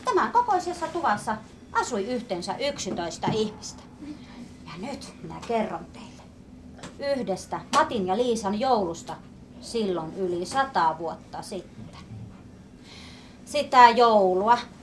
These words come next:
sitähän valmisteltiin hyvin pitkään. Oikeastaan melkein koko vuosi sitä joulua valmisteltiin ja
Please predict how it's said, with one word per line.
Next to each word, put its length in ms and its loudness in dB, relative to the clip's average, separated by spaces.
sitähän 440 4
valmisteltiin 840 6
hyvin 300 -4
pitkään. 520 -10
Oikeastaan 640 2
melkein 320 0
koko 340 2
vuosi 400 8
sitä 260 4
joulua 480 6
valmisteltiin 920 4
ja 100 2